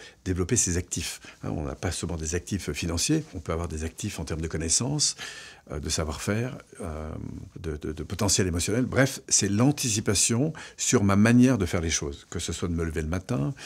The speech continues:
euh, d'instaurer des nouveaux rituels pour ma santé, que ce soit la manière de gérer ma relation, euh, dans mon couple. Euh, bref, c'est ce qu'on vient faire en fond en formation, c'est-à-dire que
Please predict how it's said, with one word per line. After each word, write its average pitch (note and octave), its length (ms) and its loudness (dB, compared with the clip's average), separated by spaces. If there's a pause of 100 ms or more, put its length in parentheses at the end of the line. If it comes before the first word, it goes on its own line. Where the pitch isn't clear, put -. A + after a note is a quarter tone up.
(360)
euh, D#2 80 -4
d'instaurer F2+ 600 2
des F2 160 -2
nouveaux E2+ 520 0
rituels A2 600 0
pour E2 180 -6
ma F#2 140 -6
santé, D2 520 -2 (140)
que - 80 -4
ce F#2+ 140 -4
soit G2 400 -2
la F#2+ 120 -2
manière F#2 380 0
de E2+ 100 -2
gérer F#2 560 2
ma D#2+ 180 -2
relation, E2+ 540 0
euh, D2+ 40 -4 (260)
dans E2 100 -4
mon F2 120 0
couple. F#2 340 0
Euh, - 220 -6
bref, - 420 0
c'est - 220 2
ce - 40 -2
qu'on A2+ 140 0
vient G#2+ 220 6
faire C3+ 280 4
en E2+ 80 0
fond A#2 400 -2
en F#2+ 100 -2
formation, E2 460 0
c'est-à-dire E2 480 -4
que E2+ 120 -4